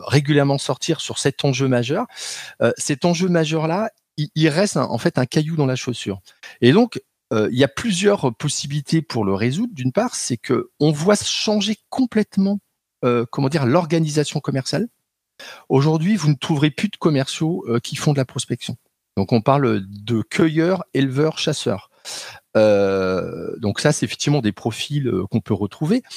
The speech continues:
Mais aujourd'hui, il faut en moyenne sept à dix appels pour décrocher un rendez-vous. Et donc, on a vu naître du coup un métier qui est le Sales Développement Représentatif, le S D R,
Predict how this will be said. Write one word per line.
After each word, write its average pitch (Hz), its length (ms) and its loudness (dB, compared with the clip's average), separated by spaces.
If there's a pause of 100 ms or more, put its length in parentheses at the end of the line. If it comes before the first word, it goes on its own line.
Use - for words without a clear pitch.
(200)
Mais 143 220 6
aujourd'hui, 147 560 0 (320)
il 143 100 0
faut - 320 -4
en 185 120 2
moyenne 151 640 2 (240)
sept - 480 -2
à 135 80 8
dix 131 380 -4
appels 170 400 2 (140)
pour 110 160 -2
décrocher 143 460 0
un 127 60 4
rendez-vous. 117 420 0 (680)
Et 110 100 8
donc, 202 300 6 (680)
on 113 200 4
a 151 80 6
vu 147 260 0
naître 180 300 2
du 113 140 -10
coup - 160 -4
un 123 60 2
métier 131 420 -2
qui - 140 -4
est - 20 -2
le 98 120 -2
Sales 143 520 0
Développement 131 560 0
Représentatif, 107 840 -2
le 95 160 2
S 98 160 2
D 110 240 2
R, 247 60 -4